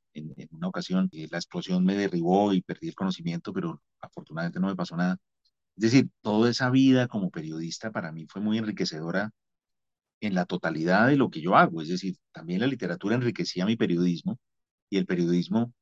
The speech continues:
y las experiencias a las que me llevó el periodismo. Ah, de hecho, yo fui a Etiopía porque logré, bueno, eso fue una época maravillosa de mi vida en que logré, logré convencer a un,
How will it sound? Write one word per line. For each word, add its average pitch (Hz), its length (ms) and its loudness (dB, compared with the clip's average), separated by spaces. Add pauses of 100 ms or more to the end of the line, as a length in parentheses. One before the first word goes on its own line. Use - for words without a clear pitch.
(260)
y 92 120 -4
las 87 160 -10
experiencias 95 580 -2
a 123 40 2
las 98 160 0
que 85 100 -10
me 82 100 -2
llevó 85 220 -4
el 85 60 -8
periodismo. 95 520 2 (520)
Ah, 135 100 8
de 98 100 4
hecho, 101 160 -2
yo 113 140 6
fui 113 180 8
a 123 100 10
Etiopía 104 560 2 (520)
porque 98 300 -6
logré, 98 880 2
bueno, 95 300 0
eso 69 240 -12
fue 95 220 -2
una 95 260 2
época 92 400 -4
maravillosa 78 640 -8
de 101 80 -4
mi 92 100 0
vida 85 220 -2
en 107 60 0
que 92 100 -8
logré, 90 360 -4 (200)
logré 92 240 -2
convencer 107 600 2 (720)
a 104 80 -2
un, 107 60 -2